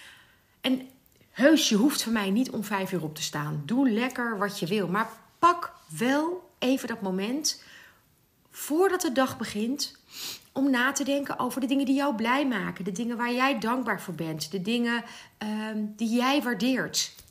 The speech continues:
En schrijf ze ook echt op. En wat mij ook heel erg hielp, was door dat moment ook te gebruiken om na te denken wat die dag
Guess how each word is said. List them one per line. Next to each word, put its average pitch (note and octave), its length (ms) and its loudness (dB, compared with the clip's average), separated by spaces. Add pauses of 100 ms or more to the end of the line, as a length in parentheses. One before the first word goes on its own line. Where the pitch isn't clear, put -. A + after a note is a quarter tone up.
(240)
En C4+ 120 -2
schrijf - 400 4
ze - 160 4
ook - 120 0
echt - 200 0
op. - 300 0 (2000)
En C#4+ 140 4
wat D4 160 6
mij C#4+ 320 2 (360)
ook A4 300 8
heel A#3+ 360 2
erg F3 280 -4
hielp, G#3+ 400 -4 (240)
was B3 640 -2 (100)
door F#3 640 -2 (1080)
dat B3 280 0
moment B3+ 520 0
ook A3 160 -8
te F#3+ 100 -8
gebruiken G3+ 880 -2 (400)
om A3+ 200 2
na B3 240 2
te D#4 140 -4
denken F3+ 400 -4
wat A3+ 380 -4 (640)
die B3+ 300 4
dag - 520 0